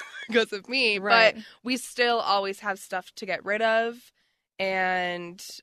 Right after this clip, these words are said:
Speaker 1: um, yeah, it's really recycling your own stuff. And, you know, maybe we don't need so much new.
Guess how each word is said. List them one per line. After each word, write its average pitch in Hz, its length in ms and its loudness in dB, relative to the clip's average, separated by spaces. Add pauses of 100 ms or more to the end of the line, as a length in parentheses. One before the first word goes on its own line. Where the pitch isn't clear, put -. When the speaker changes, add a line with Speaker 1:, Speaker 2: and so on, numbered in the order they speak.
(120)
Speaker 1:
um, 170 640 -6 (160)
yeah, 202 260 2
it's 196 220 -6
really 226 640 -6 (1400)
recycling 220 680 -2
your 190 180 -6
own 190 200 -6
stuff. 82 540 -14 (460)
And, 175 560 -12 (380)
you 208 100 -12
know, 165 200 -4
maybe 185 240 -8
we 202 160 -12
don't 185 220 -6
need 170 260 -14
so 170 140 -10
much 170 260 -12
new. 165 360 -10